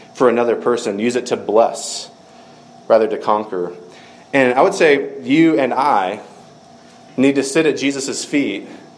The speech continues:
and let him teach us how to be gentle with other people, how to control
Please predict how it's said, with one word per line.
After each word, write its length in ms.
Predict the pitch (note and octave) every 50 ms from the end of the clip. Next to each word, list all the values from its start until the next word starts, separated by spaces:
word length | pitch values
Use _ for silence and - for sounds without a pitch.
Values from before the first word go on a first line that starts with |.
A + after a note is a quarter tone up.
| - - - - - - - - - - - -
and 300 | A#2+ A#2+ A#2 A2+ A2+ A2+
let 220 | C3 C#3+ D3+ -
him 180 | - D#3 B2+ A2+
teach 300 | - - D3+ D#3 - -
us 160 | B2+ A2 -
how 120 | - B2+
to 80 | A#2+ A#2+
be 140 | A#2 G#2+ G2
gentle 680 | - A2 A2+ A#2+ A2 - F#2+ F2+ F2 E2+ E2+ E2+ - - - - - - - - - - - - - - -
with 100 | A#2 A2
other 140 | A2 A2
people, 240 | F#2+ - A2+ A#2 A2+
how 80 | G2+ G#2
to 60 | G#2
control 840 | - G#2+ F#2+ F2+ - - A2 A2 G#2 G2+ G2 F#2+ F#2+ F#2 - - -